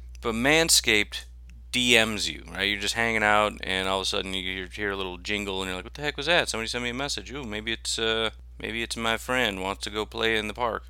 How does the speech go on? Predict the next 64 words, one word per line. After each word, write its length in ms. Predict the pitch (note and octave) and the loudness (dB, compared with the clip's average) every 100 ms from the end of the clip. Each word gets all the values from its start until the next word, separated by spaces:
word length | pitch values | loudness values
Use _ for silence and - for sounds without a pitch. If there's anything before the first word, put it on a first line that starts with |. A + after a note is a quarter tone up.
| - - - | -18 -18 -10
And 80 | B2+ | 0
then 140 | C3 | 2
you 60 | B2 | 2
check, 260 | - D#3+ D3 | 2 2 4
and 80 | |
it's 140 | C3+ C#3+ | 0 0
Manscaped, 540 | E3 D#3+ D3+ - G2 | 2 2 2 2 0
and 80 | F2+ | 0
you're 100 | G2 | -4
like, 120 | G#2 | -6
"What 140 | A#2 - | -6 -6
the 80 | |
heck 180 | B2 B2+ | -4 -4
is 120 | B2+ | -4
this?" 320 | D3+ B2 - - - - | 0 0 0 -6 -12 -4
And 80 | |
they're 80 | B2 | 0
like, 100 | A#2 | 0
"Hey, 280 | D#3+ E3+ D#3+ | 0 2 2
man, 380 | D3+ D3 D3+ D#3 - - - - - | 2 4 4 2 -10 -16 -14 -2 0
I'm 60 | |
gonna 140 | D3 C#3+ | 2 0
give 180 | D3+ | 0
you 100 | C#3+ | -2
fifty 400 | C3+ - D#3 - | -4 0 0 0
grand 520 | C#3+ C#3+ D3 C#3+ B2+ A2+ | -6 2 6 6 4 2
if 160 | - | -2
you 340 | A#2+ B2 A#2+ - | -4 -2 -4 0
snap 380 | - - B2+ - | 0 4 2 2
a 60 | |
picture 380 | - C#3 - A#2 | -2 -2 0 0
of 60 | G#2+ | 0
yourself 520 | G2+ - G#2+ G2+ - | 0 2 2 2 -4
with 180 | A2 - | -8 -4
this 160 | G#2+ | -6
package 420 | - B2+ A#2+ A2 | 8 8 8 0
we're 60 | G#2+ | -4
gonna 160 | G2+ G2 | -4 -2
send 240 | A2 G#2 | -2 -2
you 100 | G#2 | -6
for 200 | - F2+ | -8 -12
free. 440 | - A#2 G2+ D#2+ - - - - - | -4 0 0 -2 -8 -14 -14 -14 -4
And 100 | A2+ | -2
then 100 | A2+ | -2
you 100 | G#2+ | -2
post 360 | C3+ B2+ - | -2 -2 0
it 80 | A2+ | 0
on 180 | A2 G#2+ | 2 2
your 120 | G2+ | 0
Instagram." 720 | A2+ A2 - F2+ E2+ - - - - - - | 0 -2 -4 -2 -2 -4 -6 -14 -12 2 6
I 40 | |
don't 80 | B2 | 6
know 60 | |
if 80 | G2 | 6
it's 100 | - | 4
actually 280 | F#2+ F2+ - | 4 4 0
fifty 260 | - F#2+ - | -2 -2 -2
grand, 340 | A#2+ B2 G#2+ | 2 4 2
but 80 | G#2+ | 0
let's 240 | A#2 - | -2 0
just 160 | A2 - | 0 2
say 200 | A2+ G#2 | 4 4
it 60 | |
is. 400 | C3 B2 - - | 4 2 -2 -10